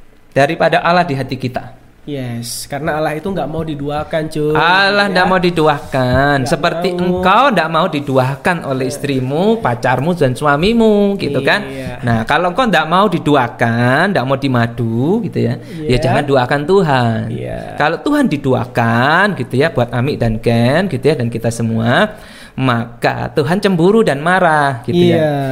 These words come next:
Speaker 1: Karena ketika Tuhan, "Aku cemburu," Pak Wahyu, kata cemburu itu di dalam konteksnya adalah artinya begini,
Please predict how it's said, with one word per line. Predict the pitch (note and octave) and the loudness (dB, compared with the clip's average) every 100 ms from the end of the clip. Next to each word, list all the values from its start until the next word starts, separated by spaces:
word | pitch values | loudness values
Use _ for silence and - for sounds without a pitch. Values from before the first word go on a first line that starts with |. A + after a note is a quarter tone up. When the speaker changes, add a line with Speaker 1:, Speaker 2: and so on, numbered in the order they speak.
| C3 | -4
Speaker 1:
Karena | C3 F#3 A3 | -2 0 0
ketika | G3+ G#3+ G#3 | 0 0 -2
Tuhan, | G3+ F3+ F#3+ | 0 -2 -2
"Aku | F#3 A#3+ C#4+ | -2 0 -2
cemburu," | - A3 F#3 A3+ G#3 D3 A2+ - - | -2 -2 0 2 2 0 -4 -14 -6
Pak | D3 | -2
Wahyu, | D3 D3+ B3 A3+ - - | 2 0 -2 -6 -12 -4
kata | D3+ - D#3+ C#3+ | -4 0 -2 0
cemburu | D#3+ C3 B2 C3 | -2 0 0 0
itu | - - - A#2+ C#3+ | 0 -2 0 0 0
di | C3 | 0
dalam | A#2+ A#2+ B2 | 2 2 2
konteksnya | B2 A#2+ A#2 C#3 A3 A#3 | 0 -2 -2 -2 -2 -2
adalah | A#2+ B2+ C#3+ | 0 0 0
artinya | C3+ D3 E3+ | -2 -2 -2
begini, | D#3+ - C3+ A#2 | -2 -4 -2 -2